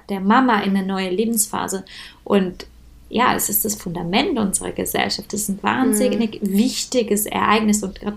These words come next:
Speaker 1: deswegen finde ich aber auch, da muss man ein bisschen Verantwortung auch wieder zurückgeben zu den Gebärenden.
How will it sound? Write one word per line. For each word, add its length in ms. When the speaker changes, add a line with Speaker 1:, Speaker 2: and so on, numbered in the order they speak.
Speaker 1:
deswegen 420
finde 200
ich 120
aber 220
auch, 260
da 60
muss 160
man 100
ein 60
bisschen 260
Verantwortung 500
auch 180
wieder 180
zurückgeben 680
zu 140
den 300
Gebärenden. 680